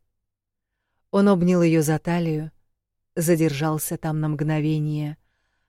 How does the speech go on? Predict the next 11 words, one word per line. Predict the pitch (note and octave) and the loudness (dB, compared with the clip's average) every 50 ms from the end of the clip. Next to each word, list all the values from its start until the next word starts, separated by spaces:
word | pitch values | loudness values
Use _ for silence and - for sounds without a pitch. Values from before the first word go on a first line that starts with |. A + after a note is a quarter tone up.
| _ _ _ | _ _ _
а | F3+ F3+ | -4 -2
потом | - F#3+ - G#3 G3+ | -2 -2 -2 0 0
его | G3 F#3 F3+ F3+ F#3 | 2 2 2 2 2
руки | F#3 F#3+ G3 F#3+ - E3 | 2 0 0 -2 -2 -2
переместились | - F3 D#3+ E3+ E3 E3+ D#3+ - - F3 D#3+ D#3 D3+ - - | 0 2 2 2 2 2 0 -2 -2 0 0 0 0 -2 -4
ниже, | - D#3+ D#3+ F3 F#3+ F3+ D#3 D#3 D#3 - _ _ _ _ _ _ _ _ _ _ - | -4 -2 -2 -2 -2 -2 -2 -4 -6 -6 _ _ _ _ _ _ _ _ _ _ -2
и | F3 | 2
ее | F3 F3 E3+ E3 E3+ | 2 4 4 4 4
захлестнула | D#3 D#3+ D#3+ - E3+ E3 D#3 C#3+ - - F3+ F3+ F3+ F3 D#3+ | 2 2 0 0 0 -2 -2 -2 -2 -4 -2 -2 0 -2 -2
жаркая | C#3 C#3+ D#3 D#3 D#3 D3+ - - D#3 D3 C#3+ | -2 -2 -2 -2 -4 -6 -6 -6 -6 -6 -4
волна. | C#3+ C#3+ C#3+ C#3 C#3 C3+ C3 C3 - | -4 -4 -4 -6 -6 -8 -8 -10 -12